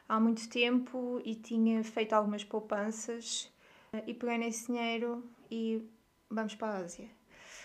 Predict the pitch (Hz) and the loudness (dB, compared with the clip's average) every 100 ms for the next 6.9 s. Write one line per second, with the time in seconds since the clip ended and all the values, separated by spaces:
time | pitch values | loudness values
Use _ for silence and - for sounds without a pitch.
0 | - - _ - 262 311 - - - - | -20 -20 _ -4 0 0 0 -2 0 2
1 | 285 269 - _ _ _ _ - - 294 | 0 -4 -12 _ _ _ _ -12 2 4
2 | 285 294 285 262 214 262 262 254 247 247 | 4 2 0 0 0 0 4 6 6 12
3 | 302 320 330 320 302 254 233 247 - - | 12 12 12 8 10 6 6 2 2 2
4 | - 240 233 226 226 226 226 226 226 214 | 0 -2 0 2 2 2 2 4 10 12
5 | 208 214 240 - 240 - 240 233 - - | 12 8 0 0 -2 -2 -4 -4 -8 10
6 | 254 254 254 240 233 269 - - | 12 12 8 4 4 2 0 -2